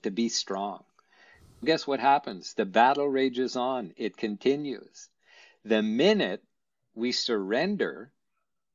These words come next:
the battle ends. Now we can begin to make different decisions. We can begin to move in different directions. We're no longer on someone else's battlefield trying to outwit, outsmart,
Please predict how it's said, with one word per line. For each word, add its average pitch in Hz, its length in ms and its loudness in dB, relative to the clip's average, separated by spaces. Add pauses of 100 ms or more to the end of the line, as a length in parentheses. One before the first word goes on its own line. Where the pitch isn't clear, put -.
(760)
the 101 120 -8
battle 117 500 -8
ends. 151 640 -12 (680)
Now 160 200 2
we 175 140 0
can 107 200 -2
begin 104 480 0
to 104 140 -2
make 104 340 -2
different 131 380 -2
decisions. - 680 -6
We 98 140 -6
can 104 220 -6
begin 113 400 0
to 120 100 -4
move 117 360 0
in 90 160 -6
different 113 360 -4
directions. - 720 -6
We're 107 160 0
no 131 240 4
longer 143 460 2
on 98 180 -4
someone 135 460 -4
else's 113 420 -6
battlefield 101 840 -4
trying 113 360 -2
to 120 240 -2
outwit, 113 560 -2
outsmart, 104 760 -2